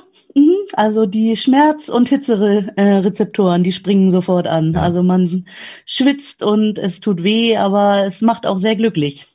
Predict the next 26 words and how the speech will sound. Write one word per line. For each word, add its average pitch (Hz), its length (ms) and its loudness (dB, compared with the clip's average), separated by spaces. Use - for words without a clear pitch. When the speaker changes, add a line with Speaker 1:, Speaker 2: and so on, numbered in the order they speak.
Speaker 2:
Ich 92 80 -4
wollte 101 160 -4
gerade 107 160 -2
sagen, 107 220 0
wenn 92 100 -2
das 90 160 -4
Gericht 117 400 -6
lecker 67 240 -8
schmeckt, - 320 -12
dann, 90 320 -4
äh, 87 420 -6
wär's 98 200 -6
auch 92 100 -8
schade, 104 320 -4
wenn 104 80 -2
man's 101 160 -4
nicht 101 140 -6
gescheit 101 240 -4
würzen 120 320 -8
würde. - 200 -18
Speaker 1:
Das 262 140 -2
stimmt, 139 300 -8
ja. 185 180 -4
Speaker 2:
Jetzt 120 160 0
sag 135 120 2
mal, 104 100 -2